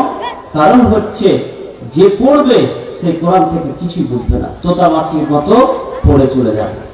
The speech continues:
নেকি পাবে। তবে বুঝে পড়লে সেখানে সওয়াব আল্লাহ তাআলা অসংখ্য দিবেন। যেহেতু হুদাল লিল মুত্তাকিন, হেদায়াতুন নাস,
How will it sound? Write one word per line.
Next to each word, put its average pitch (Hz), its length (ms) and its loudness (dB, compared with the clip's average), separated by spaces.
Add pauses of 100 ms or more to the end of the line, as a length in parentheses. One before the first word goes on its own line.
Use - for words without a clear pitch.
(100)
নেকি 226 280 4
পাবে। - 220 4 (160)
তবে 370 320 4 (1080)
বুঝে - 340 6 (100)
পড়লে 262 500 2 (400)
সেখানে 165 320 -2
সওয়াব 160 400 0
আল্লাহ 139 260 2
তাআলা 131 220 0
অসংখ্য 131 480 -2
দিবেন। 104 260 -8 (760)
যেহেতু 185 460 2
হুদাল 156 480 4
লিল 240 200 2 (520)
মুত্তাকিন, 139 960 2 (140)
হেদায়াতুন 143 540 4
নাস, 147 340 2